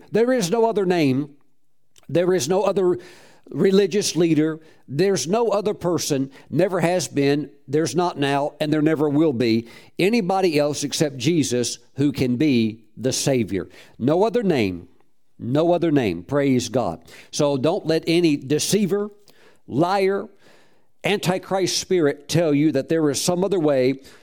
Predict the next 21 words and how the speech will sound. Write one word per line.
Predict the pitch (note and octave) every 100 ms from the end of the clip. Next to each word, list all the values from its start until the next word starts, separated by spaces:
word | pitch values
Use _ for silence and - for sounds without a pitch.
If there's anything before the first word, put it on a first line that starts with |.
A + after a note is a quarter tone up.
| -
some | - F#3
other | F#3 G3
path, | F3 D#3+ D3 C#3+ - - -
some | - E3 F#3
other | F3+
name, | E3 E3 D#3 D#3 D3+ - -
some | - D#3+
other | E3+ D#3+
person. | D3 C#3 C#3 A2 E2 - - -
There's | A#2 E3+ F3 -
not. | F3 F3 G#2+ - - -
He | C#3+ F3 E3
is | D3 A2+
the | C#3+ C#3 -
only | F3+ F#3+ G3 G3 G3+ G3 -
way. | - C#3+ C#3 B2+ C3+ C3+ - -
He | D3 D#3+ D3+
is | C3+ A2
the | C3+ C3 C3
only | E3 D3+ C3 C3 C3+ -
name. | A2 D3 C3+ G2+ E2